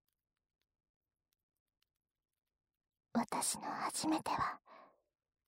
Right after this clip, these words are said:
全部旦那様です。全部ですよ。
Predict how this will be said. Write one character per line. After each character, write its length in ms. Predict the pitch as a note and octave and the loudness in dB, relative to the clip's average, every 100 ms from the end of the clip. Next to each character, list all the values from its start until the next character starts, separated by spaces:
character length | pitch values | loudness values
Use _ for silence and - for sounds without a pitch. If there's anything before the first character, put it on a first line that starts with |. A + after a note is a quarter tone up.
| _ _ | _ _
全 360 | - - D#4 E4+ | -2 4 4 4
部 60 | D4+ - _ | -2 -4 _
旦 220 | - - | 0 2
那 100 | D4+ D#4+ | 2 2
様 300 | E4+ E4+ - | 2 2 0
で 80 | - | -2
す。 140 | - - _ _ _ _ _ _ _ _ _ _ _ _ _ _ _ _ _ _ _ _ _ _ _ | -2 -6 _ _ _ _ _ _ _ _ _ _ _ _ _ _ _ _ _ _ _ _ _ _ _
全 420 | - - - - - | -4 -2 0 -2 -2
部 120 | C#4 | -2
で 140 | - | 0
す 240 | - - - | -2 -2 2
よ。 240 | C4+ F4 | 2 0